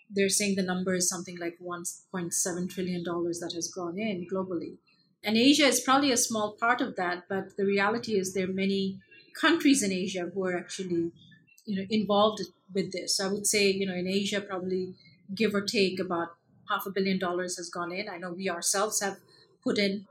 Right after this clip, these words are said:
but the reality also is the fact that in Asia, you know, with the different markets, there are different stages. So say, for example,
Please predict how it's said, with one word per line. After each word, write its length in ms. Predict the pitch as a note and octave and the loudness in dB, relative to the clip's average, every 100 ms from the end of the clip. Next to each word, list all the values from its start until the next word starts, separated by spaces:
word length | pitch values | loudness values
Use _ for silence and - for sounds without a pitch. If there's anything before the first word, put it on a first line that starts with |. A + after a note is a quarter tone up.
| - | 0
but 260 | G3+ G3 - _ _ _ - | 0 0 -10 _ _ _ -2
the 320 | A3 A3 G3+ | 4 6 4
reality 480 | A3 A3+ A#3+ C4+ C4+ | 4 4 4 2 2
also 340 | A#3+ A#3 A3 | 2 2 0
is 240 | G#3 G3+ G3+ | 0 0 -2
the 100 | F#3+ | -4
fact 340 | G3+ F#3+ - | -4 -6 -4
that 240 | F#3+ F3+ | -4 -4
in 160 | - F#3+ | -6 -4
Asia, 520 | F#3+ G3 G3 F#3 F3+ - _ _ _ | 0 0 0 0 -2 -8 _ _ _
you 80 | G3+ | -2
know, 80 | G3+ | 2
with 140 | G3 | 2
the 60 | G3 | 2
different 320 | G#3 G#3 G#3+ | 0 -2 -2
markets, 520 | G3 F#3+ F#3+ F#3+ F#3 | 0 -2 0 -2 -2
there 160 | F#3+ F#3 | -2 -2
are 40 | |
different 380 | F3+ G3 G3+ G3 | -2 -6 -4 0
stages. 680 | - - F3+ F#3 B3+ E4 - | 0 2 -2 0 -2 0 0
So 100 | G3 | 0
say, 320 | - G3+ F#3+ | 2 2 2
for 80 | G3 | 0
example, 720 | F#3 F#3+ F#3 F#3 F#3+ F#3 F3+ | -2 -2 -2 -2 -4 -4 -6